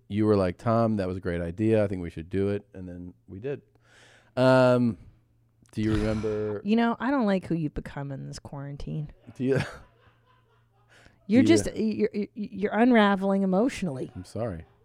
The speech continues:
Speaker 2: It's like, we've got all this time together now, and I see who I married. I didn't even know. We
Speaker 1: The f-
Speaker 2: never spent this much time
Speaker 1: the
Speaker 2: together.
Speaker 1: flip of it is that I actually adore you. I
Speaker 2: You
Speaker 1: love
Speaker 2: like
Speaker 1: you.
Speaker 2: me so much more now. I
Speaker 1: Yeah.
Speaker 2: know.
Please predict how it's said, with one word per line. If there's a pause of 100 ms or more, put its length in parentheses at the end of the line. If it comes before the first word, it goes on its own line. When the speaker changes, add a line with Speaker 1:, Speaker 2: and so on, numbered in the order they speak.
Speaker 2:
It's
like, (100)
we've
got
all
this
time
together
now,
and
I
see
who
I
married. (180)
I
didn't
even
know. (160)
We
Speaker 1:
The
f-
Speaker 2:
never
spent
this
much
time
Speaker 1:
the
Speaker 2:
together.
Speaker 1:
flip
of
it
is
that
I
actually
adore
you. (520)
I
Speaker 2:
You
Speaker 1:
love
Speaker 2:
like
Speaker 1:
you.
Speaker 2:
me
so
much
more
now.
I
Speaker 1:
Yeah.
Speaker 2:
know.